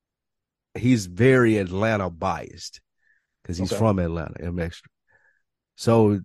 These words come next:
Speaker 1: the district attorney lady, Fannie, when she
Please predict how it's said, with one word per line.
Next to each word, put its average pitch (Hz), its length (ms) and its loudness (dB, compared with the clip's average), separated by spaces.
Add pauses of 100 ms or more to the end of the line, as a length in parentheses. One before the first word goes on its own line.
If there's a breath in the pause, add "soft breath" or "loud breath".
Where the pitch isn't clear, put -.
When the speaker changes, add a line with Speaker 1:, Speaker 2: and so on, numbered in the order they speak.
Speaker 1:
the 104 220 2
district 123 640 0
attorney 123 500 0
lady, 101 360 -2
Fannie, 104 600 -4 (100)
when 127 340 0
she 110 680 -4